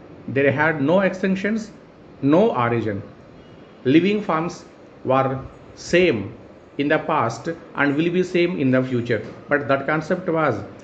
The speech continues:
totally challenged by Darwin by giving this statement. Yes, Darwin observed there had been extinctions in the gone years and there is origin of life forms nowadays. Yes, it is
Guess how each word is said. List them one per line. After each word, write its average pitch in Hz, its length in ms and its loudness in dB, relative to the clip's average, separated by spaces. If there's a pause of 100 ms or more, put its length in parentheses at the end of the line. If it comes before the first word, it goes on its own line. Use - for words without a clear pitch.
totally 165 600 2 (1300)
challenged 185 600 2
by 214 140 0
Darwin 113 500 -2
by 139 120 -2
giving 160 340 -2
this 113 120 -6
statement. 98 540 -10 (200)
Yes, 143 220 2
Darwin 139 380 2
observed 131 540 0
there 123 140 2
had 143 260 -2
been 165 160 0
extinctions 170 760 -4
in 151 120 2
the 151 100 4
gone 147 280 0
years 170 380 -2 (340)
and 135 300 0 (260)
there 127 160 4
is 196 200 4
origin 147 440 0
of 143 180 -4
life 131 280 -2
forms 123 440 -4
nowadays. 113 680 -2
Yes, - 220 -2
it 139 140 0
is 151 160 0